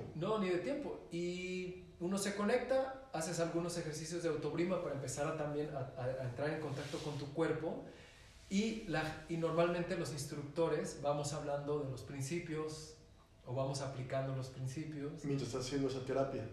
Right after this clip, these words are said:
Speaker 1: Exacto, o leemos algunas cosas de los libros. Entonces,
Speaker 2: Ujú.
Speaker 1: pues es una forma muy sencilla de contactar con Brima.
Speaker 2: Ok, y esa es en inglés, y me dices que hay una
Speaker 1: Tenemos
Speaker 2: bilingüe.
Speaker 1: una, una clase bilingüe cada miércoles
Speaker 2: Ok.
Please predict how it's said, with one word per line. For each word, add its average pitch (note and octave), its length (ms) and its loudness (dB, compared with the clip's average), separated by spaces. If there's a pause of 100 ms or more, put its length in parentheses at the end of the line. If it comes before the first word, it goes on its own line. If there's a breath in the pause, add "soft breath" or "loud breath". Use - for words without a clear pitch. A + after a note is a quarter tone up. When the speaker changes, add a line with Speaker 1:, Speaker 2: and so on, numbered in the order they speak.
(100)
Speaker 1:
Exacto, D3+ 520 0
o D#3 300 6
leemos D3+ 400 4
algunas C#3 540 0
cosas C3+ 340 -4
de B2+ 80 0
los B2 160 0
libros. E3 760 0 (160)
Entonces, C3+ 360 -2
Speaker 2:
Ujú. - 140 -10
Speaker 1:
pues - 120 -6
es F3 240 -2
una F3 200 0
forma E3+ 220 2
muy E3 120 0
sencilla D#3+ 400 -4
de C#3+ 100 -2
contactar C3 540 -8
con B2+ 160 -10
Brima. A#2 500 -6
Speaker 2:
Ok, A#2+ 320 0
y C#3 140 6
esa D#3+ 260 8
es - 180 6
en C#3+ 120 2
inglés, E3 500 4
y - 40 -6
me C3+ 100 2
dices D#3+ 180 0
que E3+ 100 0
hay D#3+ 140 4
una E3 380 4 (400)
Speaker 1:
Tenemos E3 380 8
Speaker 2:
bilingüe. D3 220 4
Speaker 1:
una, F3 440 8
una E3+ 180 2
clase E3+ 300 2
bilingüe F#3 640 2
cada F3+ 300 2
miércoles F#3 840 -2 (120)
Speaker 2:
Ok. A#2 120 -2